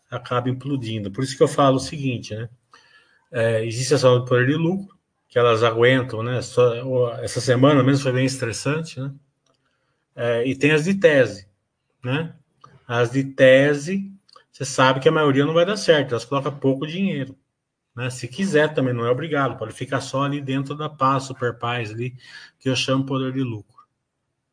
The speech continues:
É que se der certo, mas cedo, mas sempre dá, a pimentinha dá certo, né? Você pega lá, Equatorial. Cara que entrou, quando eu entrei, por exemplo, ficou rico, né?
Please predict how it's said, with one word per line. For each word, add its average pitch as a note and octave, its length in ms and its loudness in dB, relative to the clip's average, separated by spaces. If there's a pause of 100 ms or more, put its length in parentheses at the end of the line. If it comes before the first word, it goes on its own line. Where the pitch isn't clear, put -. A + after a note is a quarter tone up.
(3750)
É B2 100 -6
que C3+ 120 -6
se - 160 -4
der D3+ 220 2
certo, B2+ 640 2
mas C#3 200 0
cedo, D#3+ 220 0
mas D3+ 180 -2
sempre F3 280 -4
dá, E3+ 120 2
a D3+ 40 0
pimentinha D3+ 420 -2
dá F#3 140 0
certo, C#3 380 -2
né? A2+ 60 -8
Você A2+ 140 -10
pega A#2+ 280 -4
lá, A2 100 -2
Equatorial. A2+ 720 -6 (1080)
Cara B2 260 -2
que A#2 120 -8 (120)
entrou, A2+ 580 -4
quando D#3 300 6
eu C3 100 6
entrei, C3 460 0
por A2+ 120 -6
exemplo, B2+ 340 -6
ficou A#3+ 240 -2
rico, - 320 -6 (680)
né? C#3+ 260 -6